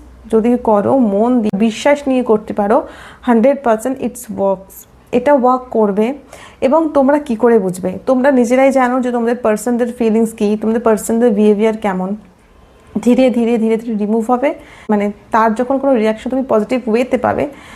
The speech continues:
so definitely বুঝতে পেরে যাবে যে it's work, কাজ হচ্ছে। ব্ল্যাক ম্যাজিক রিমুভালের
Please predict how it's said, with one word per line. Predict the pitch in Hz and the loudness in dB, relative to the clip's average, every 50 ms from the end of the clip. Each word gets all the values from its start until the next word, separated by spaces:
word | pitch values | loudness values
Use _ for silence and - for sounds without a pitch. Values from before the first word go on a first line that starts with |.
| - - - - - - | -20 -20 -20 -18 -6 -2
so | 359 349 | 0 0
definitely | 262 254 269 262 247 320 320 339 339 339 349 | 2 2 2 2 4 4 2 2 2 2 0
বুঝতে | 294 233 240 254 254 - 311 | 0 2 0 0 0 -2 -2
পেরে | 262 254 226 220 208 | -2 0 -2 0 0
যাবে | 214 214 208 214 | 0 0 0 0
যে | 214 226 247 - - | -2 -2 -4 -2 -4
it's | 226 208 - - 196 185 | -4 -4 -4 -6 -2 0
work, | 190 185 175 180 - - - - - | 2 2 0 -2 -4 -10 -18 -10 -2
কাজ | - 240 247 254 226 214 | 0 2 2 2 0 0
হচ্ছে। | 214 220 214 214 - - - - - 190 180 180 180 - - - - - - - - - - - - - _ _ _ _ _ 254 | -2 -2 -2 -2 -4 -6 -4 -4 -4 -4 -6 -10 -12 -16 -20 -20 -20 -20 -20 -20 -20 -20 -20 -20 -20 -20 _ _ _ _ _ 0
ব্ল্যাক | 226 269 262 262 262 294 | 2 2 2 2 2 0
ম্যাজিক | 294 302 294 302 320 302 | 0 2 2 0 0 0
রিমুভালের | 294 277 254 269 262 277 277 285 302 | 2 2 2 2 2 2 2 2 2